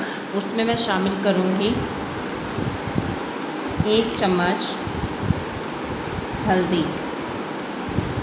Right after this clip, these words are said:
ठीक है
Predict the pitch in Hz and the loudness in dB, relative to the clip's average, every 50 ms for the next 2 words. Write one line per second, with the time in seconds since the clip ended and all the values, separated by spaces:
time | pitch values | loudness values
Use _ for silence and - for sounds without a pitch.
0 | - - - - - - - - - - - - - - - - - - - - | -4 -4 -6 -6 -6 -6 -6 -6 -6 -6 -6 -6 -6 -6 -6 -6 -6 -6 -6 -6
1 | - - - - - - - - - - - - - - - - - - - - | -6 -6 -6 -4 -4 -4 -4 -4 -6 -6 -6 -6 -4 -4 -4 -6 -4 -4 -2 0
2 | 202 202 | 0 0